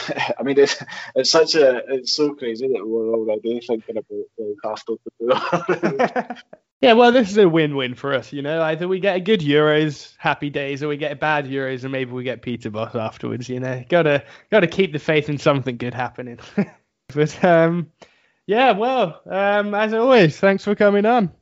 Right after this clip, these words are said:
Speaker 1: Yeah, no worries, man. It's always, always good fun. Happy to come on. Uh, get over these terrible, <laughs> terrible De Boer days. You got, you just got to talk it out and, and, and deal with the,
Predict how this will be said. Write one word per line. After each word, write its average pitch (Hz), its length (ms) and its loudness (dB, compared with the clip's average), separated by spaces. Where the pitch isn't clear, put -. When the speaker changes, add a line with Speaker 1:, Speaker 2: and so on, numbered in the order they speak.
Speaker 1:
Yeah, 202 80 0
no 156 160 2
worries, 156 260 0
man. 156 180 -8
It's 101 140 -16
always, 117 520 -12
always 107 240 -12
good 104 160 -16
fun. 110 200 -12
Happy 123 240 -14
to 101 120 -18
come 101 160 -16
on. 104 160 -14
Uh, 104 160 -2
get 104 160 -2
over 107 360 0
these 101 260 -2
terrible, 104 640 -4
<laughs> - 500 -8
terrible 123 420 2
De 120 100 -4
Boer 117 320 0
days. 113 500 -4
You 123 80 0
got, 113 100 0
you 120 80 -8
just 120 160 -8
got 156 80 4
to - 80 0
talk 113 340 0
it - 180 -12
out 110 320 -4
and, 107 220 -14
and, 101 380 -8
and 101 140 -18
deal 110 220 0
with 104 180 -8
the, 101 220 -4